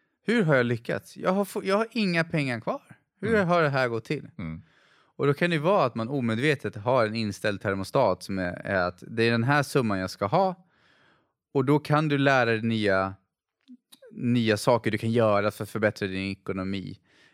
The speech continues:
Speaker 1: Du kan till och med börja spara, du kan hitta på saker. Du kan ta ett extrajobb till och med. Men om du inte ändrar din attityd till pengar och till vad, alltså,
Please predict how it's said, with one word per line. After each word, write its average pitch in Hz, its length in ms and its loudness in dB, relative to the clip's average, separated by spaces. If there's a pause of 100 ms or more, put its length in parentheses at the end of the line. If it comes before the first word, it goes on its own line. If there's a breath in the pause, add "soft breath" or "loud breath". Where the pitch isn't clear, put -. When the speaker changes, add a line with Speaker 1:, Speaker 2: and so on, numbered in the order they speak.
Speaker 1:
Du 110 100 -6
kan 107 320 0
till 120 180 0
och 113 60 0
med 107 180 0
börja 110 200 4
spara, 113 480 2
du 110 60 0
kan 113 140 -6
hitta 110 180 -4
på 107 240 -2
saker. 92 540 -4 (300 soft breath)
Du 120 120 -8
kan 127 120 2
ta 127 80 2
ett 113 140 0
extrajobb 143 480 0
till 104 140 -2
och 95 60 -6
med. 98 180 -8 (640 soft breath)
Men 123 140 2
om 127 100 4
du 131 80 6
inte 127 180 0
ändrar 135 580 2
din 117 200 0
attityd 113 640 -6
till 98 280 -2
pengar 151 680 0
och 110 500 -2
till 104 500 -2
vad, 101 560 2
alltså, 95 440 -2